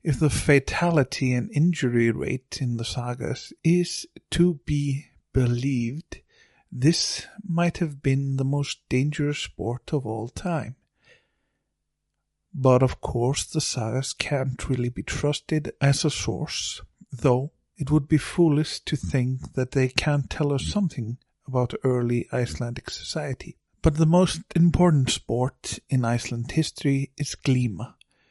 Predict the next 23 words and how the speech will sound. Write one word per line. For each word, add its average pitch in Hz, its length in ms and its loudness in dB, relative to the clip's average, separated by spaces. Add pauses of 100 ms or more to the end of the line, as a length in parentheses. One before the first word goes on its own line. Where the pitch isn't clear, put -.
(220)
which - 420 -2
is 156 460 0 (180)
an 127 160 0 (520)
Icelandic 151 800 -2
form 127 580 -6
of - 160 -16
wrestling. - 480 -4 (960)
It 120 100 -2
is 117 140 0
considered 123 760 0
the 123 100 -4
national 131 520 -2
sport - 520 -4
of 123 120 -8
Iceland. 143 600 -8 (1040)
It 139 140 4
is 135 140 2
likely 151 640 4 (120)
that 139 200 4
the 139 100 4
name 156 480 4 (720)
originally 127 640 2
meant 110 440 -6